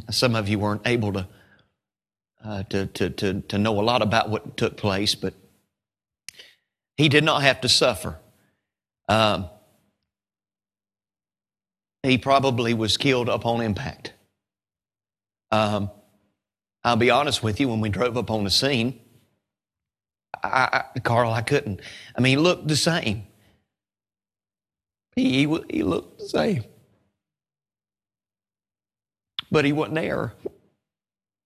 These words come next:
And, uh, I'm sorry. I just, sometimes it's good therapy for me to get this out. And I can only do this to certain churches. You just happen to be one of them, so bear with me, all right?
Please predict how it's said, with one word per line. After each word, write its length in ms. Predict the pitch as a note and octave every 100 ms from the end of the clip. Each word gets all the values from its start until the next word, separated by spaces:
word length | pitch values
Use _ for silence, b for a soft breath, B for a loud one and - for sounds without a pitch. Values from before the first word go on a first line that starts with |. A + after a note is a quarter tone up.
| _ _ _ _ _ _ _ _ _ _ _ -
And, 240 | C3+ C3
uh, 260 | C3+ C3 B2 - _ _ _ _ _ _ _ _
I'm 200 | B2+ C#3
sorry. 520 | C3 D3 C3+ A#2 C3+ - B B B _
I 80 | -
just, 440 | C3+ C#3 - - -
sometimes 540 | C3+ C3+ D3 C#3+ C3+
it's 200 | - G#3
good 260 | E3 D#3+ C#3+
therapy 380 | E3 D3+ A#2
for 160 | B2 D3
me 160 | C3+ B2+
to 60 |
get 180 | A#2 C3
this 200 | C3 -
out. 460 | C#3+ C#3+ - - B B B B _
And 120 | C3+
I 100 | C#3
can 120 | F3 G3+
only 200 | E3 B2+
do 180 | D3
this 220 | B2+ B2 -
to 80 |
certain 320 | G#2+ C#3 A#2 A2
churches. 480 | A#2 F#2 G#2+ - - B B B
You 160 | C#3+ E3+
just 160 | D3
happen 180 | D3+ C#3
to 80 | B2
be 140 | A#2+
one 180 | A#2 A#2
of 60 | G#2
them, 120 | G2
so 140 | -
bear 220 | G#2 A2+ G2+
with 160 | G2
me, 100 | G2
all 140 | G2+ A2
right? 160 | G2+